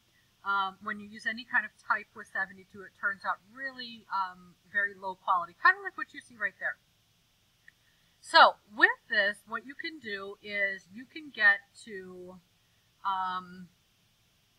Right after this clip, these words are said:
let's start with, let's start with some text. Again, there's lots of ways of doing this,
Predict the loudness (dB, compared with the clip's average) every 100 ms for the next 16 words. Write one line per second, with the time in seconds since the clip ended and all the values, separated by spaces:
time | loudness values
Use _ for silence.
0 | _ _ _ -20 -6 2 4 4 0 -18
1 | -18 -20 -20 _ _ _ _ _ _ _
2 | _ _ -20 -20 -10 0 6 6 6 0
3 | _ -14 -4 -2 -2 -2 -2 0 0 -2
4 | -10 -6 -6 -8 -20 -20 -20 _ _ _
5 | _ _ _ _ _ _ _ _ _ _
6 | _ _ -12 0 2 4 2 -2 -6 6
7 | 8 8 6 -8 -2 -2 -2 -12 -12 -14
8 | -10 -4 -4